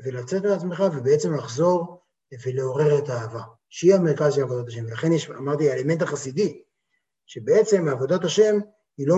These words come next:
משהו שנשאר, אה, ש-, שהופך להיות אוטומט. והפרק הזה הוא בעצם פרק נגד דתיים. נגד דתיים שיש,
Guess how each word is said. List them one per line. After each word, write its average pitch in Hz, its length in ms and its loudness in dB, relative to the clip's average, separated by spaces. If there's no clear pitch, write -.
משהו 180 560 2
שנשאר, 156 720 -2
אה, 151 340 4
ש-, 143 300 -2
שהופך 151 300 -2
להיות 165 140 2
אוטומט. 117 380 -8
והפרק 185 380 4
הזה 170 120 2
הוא 175 120 4
בעצם 160 340 -2
פרק 208 300 4
נגד 190 300 2
דתיים. 151 320 -2
נגד 190 220 4
דתיים 180 360 4
שיש, 170 280 -2